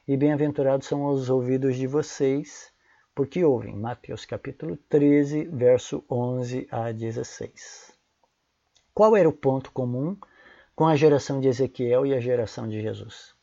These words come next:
Era um povo que não queria ouvir mais a palavra de Deus. Rejeitaram a revelação de Deus.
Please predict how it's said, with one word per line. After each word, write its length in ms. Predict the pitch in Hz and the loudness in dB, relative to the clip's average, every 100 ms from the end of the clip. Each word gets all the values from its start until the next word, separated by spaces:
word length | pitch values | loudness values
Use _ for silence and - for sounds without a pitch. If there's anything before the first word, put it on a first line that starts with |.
| _ _ - - - - | _ _ -20 -20 -14 2
Era 360 | 143 151 165 | 6 8 6
um 160 | 170 147 | 4 0
povo 440 | - 131 131 139 | 0 2 2 -2
que 160 | 135 151 | -4 -2
não 320 | 139 139 147 | -2 -4 -6
queria 520 | 147 160 139 127 131 | -4 -4 -2 -2 0
ouvir 400 | 135 131 120 123 | 0 0 -2 -2
mais 380 | 135 113 120 120 | -2 -6 -6 -4
a 60 | 120 | -4
palavra 420 | 127 117 117 123 | -2 -4 -2 -2
de 100 | 131 | -2
Deus. 400 | 123 110 - - _ _ _ - - _ | -2 -4 -8 -18 _ _ _ -20 -20 _
Rejeitaram 1300 | 95 135 190 160 175 175 _ 143 135 139 143 147 143 | 0 4 4 4 2 2 _ 2 4 2 0 0 0
a 160 | 143 | -2
revelação 1120 | 131 135 139 139 131 120 - - 110 113 127 135 _ - | 0 2 4 4 2 -2 -6 -4 -4 -2 -6 -10 _ -12
de 200 | 117 135 | -4 -2
Deus. 680 | 131 135 - - - - | 2 2 2 -6 -20 -20